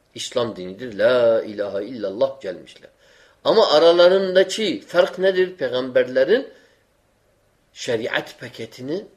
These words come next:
iki kısmı var. Bir itikat, bir amel.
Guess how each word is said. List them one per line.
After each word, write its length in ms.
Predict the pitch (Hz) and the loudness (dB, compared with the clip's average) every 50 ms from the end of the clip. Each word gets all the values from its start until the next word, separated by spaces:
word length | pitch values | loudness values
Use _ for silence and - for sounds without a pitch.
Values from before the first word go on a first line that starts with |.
| _ _ _ _ _ _ _ _ _ _ _ _ _ _ _ _ _ _ | _ _ _ _ _ _ _ _ _ _ _ _ _ _ _ _ _ _
iki 160 | - - - | -10 -8 -6
kısmı 440 | - - - - - - - 98 92 | -6 -6 -6 -8 -8 -8 -10 -8 -6
var. 120 | 90 87 - - _ _ _ _ | -6 -8 -8 -12 _ _ _ _
Bir 200 | 110 135 180 190 | -8 -6 -6 -4
itikat, 880 | 185 185 175 - - 185 - - - 240 539 - - - - - _ _ | -4 -6 -8 -4 -4 -4 -4 2 4 6 6 6 4 0 -16 -20 _ _
bir 300 | 131 131 - - - 107 | -8 -8 -8 -8 -8 -10
amel. 220 | 98 92 92 - | -6 -4 -4 -6